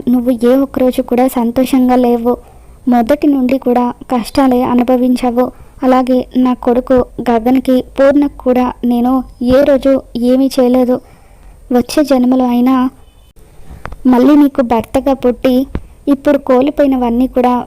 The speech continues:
మీకు తిరిగి ఇవ్వాలని ఉంది" అని చెప్పి అలా కృష్ణప్రసాద్ అంటూ ఉంటే అప్పుడు శారద ఏడుస్తూ, "ఏం జరిగిందండి? ఎందుకు ఈరోజు కొత్తగా మాట్లాడుతున్నారు?" అని చెప్పి అంటూ ఉంటుంది. "ఏం లేదులే శారద" అని చెప్పి కృష్ణప్రసాద్ అంటూ ఉంటాడు.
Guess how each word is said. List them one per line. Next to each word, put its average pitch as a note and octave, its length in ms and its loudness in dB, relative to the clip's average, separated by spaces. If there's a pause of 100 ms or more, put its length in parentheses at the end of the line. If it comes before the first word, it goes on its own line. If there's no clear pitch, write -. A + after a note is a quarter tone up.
మీకు B3+ 340 2
తిరిగి C#4 480 0
ఇవ్వాలని B3+ 460 0
ఉంది" B3 340 0
అని B3 160 0 (100)
చెప్పి C4 300 0 (300)
అలా C4 200 2
కృష్ణప్రసాద్ B3+ 760 -2
అంటూ A#3+ 280 -2
ఉంటే B3 240 0
అప్పుడు B3 420 -4
శారద A#3+ 480 -2
ఏడుస్తూ, B3 680 -2 (680)
"ఏం B3+ 220 2
జరిగిందండి? B3+ 760 -2 (180)
ఎందుకు C4+ 280 -2
ఈరోజు B3 300 -2
కొత్తగా C4+ 380 -2
మాట్లాడుతున్నారు?" B3+ 880 -2
అని B3 240 -2
చెప్పి B3 320 0 (120)
అంటూ A#3 320 -2
ఉంటుంది. B3 440 -2 (420)
"ఏం B3+ 340 2
లేదులే B3+ 340 2
శారద" A#3+ 380 -2
అని A#3+ 420 -2
చెప్పి B3 360 -2 (100)
కృష్ణప్రసాద్ B3 680 -2
అంటూ A3+ 300 -2
ఉంటాడు. A#3+ 380 -2